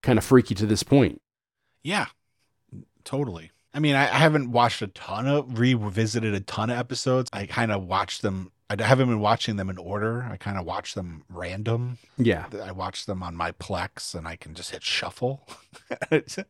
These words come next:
Speaker 1: Yeah.
Speaker 2: Which you could do with the T V shows, which I like to do, and it just, it just throws on an episode, so you don't have to sit there and agonize, like, "Which episode am I gonna watch?" I watch a lot of Star, things like Star Trek, and I watch a lot of shows just on shuffle 'cause it's like, I just wanna play, like, I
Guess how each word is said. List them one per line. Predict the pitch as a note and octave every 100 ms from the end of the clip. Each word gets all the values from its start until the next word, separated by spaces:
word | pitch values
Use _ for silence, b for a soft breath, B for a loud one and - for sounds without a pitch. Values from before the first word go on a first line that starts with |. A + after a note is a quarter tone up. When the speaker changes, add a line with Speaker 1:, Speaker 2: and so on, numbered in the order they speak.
| _
Speaker 1:
Yeah. | B2 A2+ G2
Speaker 2:
Which | D3 -
you | A#2+
could | A#2
do | A#2
with | G#2+
the | G#2
T | -
V | G#2+ G#2+
shows, | G#2 A2 A2+ G#2+
which | F#2+
I | G2+
like | G2 F#2
to | F2+
do, | G2+
and | G2+ F#2+
it | F2
just, | F#2 - -
it | G2
just | - -
throws | - F#2 G2+
on | G2+ G2+
an | F#2+
episode, | F#2+ - G#2 G2+
so | G#2
you |
don't | F#2
have | F#2
to | -
sit | - G#2
there | G2
and | D2
agonize, | D#2+ F2 F2+ E2+ E2+
like, | E2
"Which | D#2+ - A#2
episode | A#2+ - G2
am | F#2+
I | F2+
gonna | F#2 F2+
watch?" | F#2+ F2 - - b b b b b b _
I | F#2+
watch | F#2 F#2
a | F2
lot | E2+ F2
of | E2 E2 -
Star, | - D#2+ -
things | - F#2
like | F2
Star | - - E2
Trek, | E2+ - E2 D#2+ -
and | E2
I | F2 F#2
watch | F#2 G2+ -
a | E2+
lot | F2
of | F#2+
shows | - G2 G2+ - -
just | G2+ -
on | F#2 F2
shuffle | - G2 - F#2+ F#2 _
'cause | F#2+
it's | G2 -
like, | D#3
I | G3+
just | F#3 D3+
wanna | - A2+
play, | A#2 G#2
like, | F#2+ E2+
I | F2